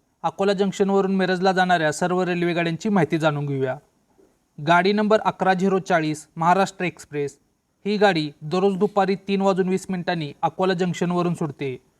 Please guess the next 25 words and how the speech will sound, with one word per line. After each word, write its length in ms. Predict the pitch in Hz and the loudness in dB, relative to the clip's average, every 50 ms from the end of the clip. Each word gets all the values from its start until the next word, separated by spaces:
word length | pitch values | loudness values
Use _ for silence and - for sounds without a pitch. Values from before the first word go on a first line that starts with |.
| _ _ _ _ - | _ _ _ _ -6
तर 100 | 175 175 | -4 -2
मिरज 260 | 165 180 190 190 175 | 0 0 0 0 2
जंक्शनला 420 | 165 196 180 - - 190 185 190 | 2 0 0 0 -2 -2 0 2
ही 120 | 185 185 185 | 2 2 2
गाडी 320 | 185 185 170 151 143 139 | 2 0 0 0 -4 -6
दुसऱ्या 340 | 143 160 156 - 190 175 180 | -6 -8 -6 -4 -4 -4 -2
दिवशी 260 | 175 196 151 - 202 | -2 -2 -2 -2 -4
सकाळी 460 | - - 185 - 180 170 156 147 143 139 | -4 -4 -2 0 0 0 0 -2 -4 -6
दहा 260 | 143 147 156 160 170 | -4 0 2 2 2
वाजून 260 | 170 175 170 185 175 | 2 2 0 -2 -4
चाळीस 300 | - - 165 160 156 - | -4 -4 -4 -4 -6 -6
मिनिटांनी 280 | 165 165 156 170 170 185 | -8 -6 -6 -4 -4 -2
पोहोचते. 680 | 196 - 170 147 147 147 - - _ 143 135 127 127 151 - _ _ _ _ _ _ _ _ _ | -2 -2 -2 -2 -2 -4 -8 -10 _ -12 -10 -10 -12 -14 -16 _ _ _ _ _ _ _ _ _
अकोला 340 | 165 160 - - 202 208 214 | -2 0 2 2 4 4 4
जंक्शन 380 | 196 214 214 202 - - 226 | 4 2 0 0 0 -2 -2
ते 100 | 180 214 | 0 -2
मिरज 280 | 214 202 202 196 196 175 | -2 0 0 0 0 0
जंक्शन 460 | 190 196 185 - - 185 160 147 147 147 _ _ _ _ _ _ | 0 -2 -2 -2 -4 -4 -4 -4 -6 -10 _ _ _ _ _ _
हे 60 | 180 | -6
नऊशे 340 | 180 190 185 170 - - 208 | -2 -2 -2 -2 0 2 2
अकरा 300 | 202 175 - - 170 185 | 2 2 2 2 0 0
किलोमीटरचे 560 | 185 - 196 190 185 185 165 196 180 - 196 | 0 0 0 -2 -2 -2 -2 -4 -4 -2 0
अंतर 380 | 190 185 160 - 156 151 147 139 | -2 -2 -2 -4 -8 -8 -6 -4
ही 160 | 135 175 190 | -4 -2 0
गाडी 320 | 165 185 180 156 143 143 | 2 2 2 2 -2 -6